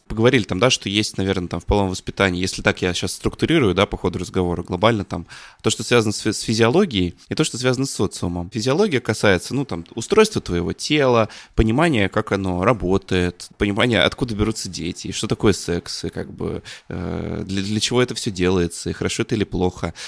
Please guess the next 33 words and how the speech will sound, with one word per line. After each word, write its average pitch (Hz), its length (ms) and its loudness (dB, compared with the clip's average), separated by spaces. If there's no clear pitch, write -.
Дальше - 300 4
есть 135 100 2
как 110 160 -6
бы 101 80 -4
вопросы, 110 680 0
скажем, 90 720 -4
м, - 340 -8
социальные, 95 640 4
да, 113 240 2
то, 113 100 2
что 110 160 -4
связано 107 420 4
там 95 240 0
с - 80 -12
восприятием 127 500 2
себя 160 560 0
как - 200 -4
личности, - 680 -4
как - 180 -4
индивидуума, 92 640 -2
и - 120 -6
взаимодействие 120 600 0
с 107 40 -6
другими 95 400 -2
людьми. 87 260 -4
А 101 60 -2
вот 104 100 0
есть - 380 -2
вопрос 117 360 2
такой 95 280 -2
вот, - 140 -6
там, 90 200 -8
дети 131 500 2